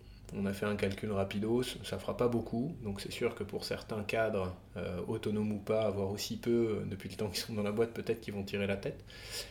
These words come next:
Mais on continuera à défendre ce point de vue, puisque notre base, vous, euh, vous nous avez demandé.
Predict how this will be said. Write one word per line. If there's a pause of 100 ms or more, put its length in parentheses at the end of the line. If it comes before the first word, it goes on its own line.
(160)
Mais (480)
on
continuera
à
défendre
ce
point
de
vue,
puisque
notre
base, (160)
vous, (140)
euh,
vous
nous
avez
demandé.